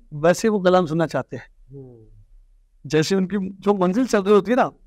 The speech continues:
Speaker 1: एक कलाम हमने पिछले साल सुनाया, उनको अब समझ में नहीं आ रहा, या तो उनकी मंजिल कम हो गई है या ज़्यादा हो गई है। <laughs> ऐसा है। आप, अच्छा, कव्वाल जो होता है ना,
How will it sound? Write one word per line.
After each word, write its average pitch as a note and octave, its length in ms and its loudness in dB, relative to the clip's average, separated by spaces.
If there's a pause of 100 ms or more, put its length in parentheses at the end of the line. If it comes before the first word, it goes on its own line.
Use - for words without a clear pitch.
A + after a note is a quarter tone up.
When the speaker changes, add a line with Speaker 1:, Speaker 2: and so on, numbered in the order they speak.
(340)
Speaker 1:
एक G3 160 -2
कलाम G#3+ 220 4
हमने A3+ 160 2
पिछले G3+ 260 0
साल A3 180 4
सुनाया, G#3 260 2
उनको A3+ 180 2
अब G#3+ 60 2
समझ F#3+ 180 -4
में F#3+ 100 -2
नहीं E3 120 -2
आ C#3 40 -2
रहा, C3 200 -10 (920)
या E3 80 2
तो F#3+ 80 0
उनकी G3+ 180 2
मंजिल F#3 320 -2
कम F3+ 200 0
हो G3 120 2
गई A#3 120 2
है A#3+ 160 -2
या A3+ 100 6
ज़्यादा D#3 240 0
हो D#3+ 140 0
गई E3+ 120 -4
है। G3+ 160 -6 (720)
<laughs> A3 100 2 (600)
ऐसा E3+ 220 2
है। A#3 320 2 (1700)
आप, F#3 120 2
अच्छा, - 320 -8
कव्वाल F#3+ 340 4
जो A3 40 0
होता G#3+ 140 0
है E4+ 100 4
ना, D3+ 100 -2